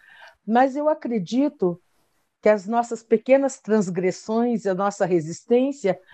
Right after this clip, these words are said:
é que vai mudando isso. E eu acho que, assim,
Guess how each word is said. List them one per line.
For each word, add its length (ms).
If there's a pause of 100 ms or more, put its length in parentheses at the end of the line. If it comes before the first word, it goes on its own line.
(200)
é 120
que 140
vai 340 (340)
mudando 600
isso. 500 (560)
E 120
eu 140
acho 420
que, 480 (360)
assim, 420